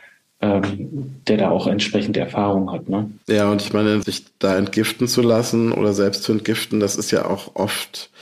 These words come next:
Speaker 2: deutlich langwieriger, ähm, weil die ja auch langsam ausgeschlichen werden müssen, diese Substanzen, als zum Beispiel bei einer Alkoholsucht, ne?
Speaker 1: Genau.
Speaker 2: Mhm.
Speaker 1: Also gerade Medikamente, Drogen, ja, das, das, das ist schwierig. Alkohol, du hast es schon gesagt,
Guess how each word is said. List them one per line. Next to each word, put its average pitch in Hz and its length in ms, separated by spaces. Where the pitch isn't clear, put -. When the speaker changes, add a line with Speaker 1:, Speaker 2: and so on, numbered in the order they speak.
Speaker 2:
deutlich 107 500
langwieriger, 101 1300
ähm, 95 360
weil 98 120
die 101 80
ja 98 100
auch 92 140
langsam 104 400
ausgeschlichen 92 640
werden 90 200
müssen, 95 300
diese 92 340
Substanzen, 98 800
als - 280
zum 104 80
Beispiel 98 320
bei 101 60
einer 101 120
Alkoholsucht, 104 600
ne? 107 140
Speaker 1:
Genau. 107 260
Speaker 2:
Mhm. 107 80
Speaker 1:
Also 117 220
gerade 117 340
Medikamente, 120 880
Drogen, 120 680
ja, 104 400
das, - 340
das, 104 220
das 104 260
ist - 160
schwierig. 113 600
Alkohol, 113 380
du 113 80
hast 110 100
es - 80
schon 107 180
gesagt, 104 400